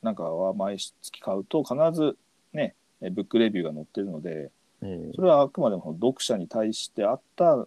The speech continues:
Speaker 1: しょ-、本を勧めてるレビュアーがいるわけなんで、
Speaker 2: うん。
Speaker 1: まあ、自分に合う本が、に出会える確率はまだ本、雑誌のレビューは多いです。多くな-、高くなるからいいですよね。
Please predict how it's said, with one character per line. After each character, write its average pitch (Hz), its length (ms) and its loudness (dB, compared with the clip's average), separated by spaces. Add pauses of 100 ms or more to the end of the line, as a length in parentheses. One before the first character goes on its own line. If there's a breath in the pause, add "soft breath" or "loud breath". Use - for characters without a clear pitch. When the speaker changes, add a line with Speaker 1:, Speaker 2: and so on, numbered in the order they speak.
Speaker 1:
し - 160 -16
ょ-、 - 120 -16
本 107 200 0
を 98 40 -4
勧 101 160 -8
め 95 60 -6
て 98 80 -4
る 95 120 -2
レ 90 140 -4
ビ 98 120 -2
ュ 98 60 2
ア 98 40 2
ー - 20 -2
が 95 80 0
い 98 60 -2
る 107 100 -2
わ 117 180 2 (100)
け 82 120 -10
な 67 120 -14
ん 58 140 -20
で、 98 320 -6 (260)
Speaker 2:
う - 20 -10
ん。 82 400 -10 (380)
Speaker 1:
ま 160 220 -2
あ、 107 40 -2
自 123 140 -4
分 131 180 2
に 131 140 0
合 147 140 8
う 95 180 2 (420)
本 107 260 2
が、 80 280 -2
に 107 240 0
出 117 140 4
会 123 60 6
え - 20 4
る 104 80 2
確 - 200 -4
率 165 80 0
は 90 140 -4
ま 104 120 -4
だ 87 100 -4 (100)
本、 120 320 2 (120)
雑 104 200 -4
誌 - 140 -6
の 131 300 0 (180)
レ 123 140 4
ビ 123 100 2
ュ 123 40 6
ー - 40 6
は 120 180 6
多 123 160 2
い 85 60 -6
で 60 100 -14
す。 - 200 -20
多 120 140 0
く - 160 -10
な-、 85 100 -6 (100)
高 - 200 -10
く 104 80 -10
な 78 100 -8
る 82 80 -10
か 67 140 -12
ら 73 140 -12
い 107 120 -6
い 90 40 -6
で 76 80 -16
す - 140 -18
よ - 80 -20
ね。 73 180 -20